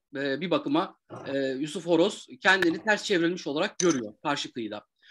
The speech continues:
E, hemen aklıma şu geldi. Acaba, e, tüm bunları düşününce,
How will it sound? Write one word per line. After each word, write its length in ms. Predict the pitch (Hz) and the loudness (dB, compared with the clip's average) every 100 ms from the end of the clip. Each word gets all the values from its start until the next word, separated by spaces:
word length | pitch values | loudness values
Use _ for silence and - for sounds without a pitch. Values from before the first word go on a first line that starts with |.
| - | -10
E, 200 | - 294 | 2 4
hemen 240 | - 269 302 | 6 8 8
aklıma 320 | 269 277 277 | 6 6 4
şu 160 | 269 214 | 6 6
geldi. 320 | 160 113 - - _ - - - - | 6 4 -6 -18 _ -20 -16 -16 -4
Acaba, 480 | 185 269 285 285 190 | 2 6 8 6 2
e, 280 | 185 190 180 | 0 0 -2
tüm 220 | - 269 | 0 2
bunları 380 | 254 240 233 - | 2 2 -2 -4
düşününce, 500 | - 233 233 151 - | -6 -4 -2 -4 -6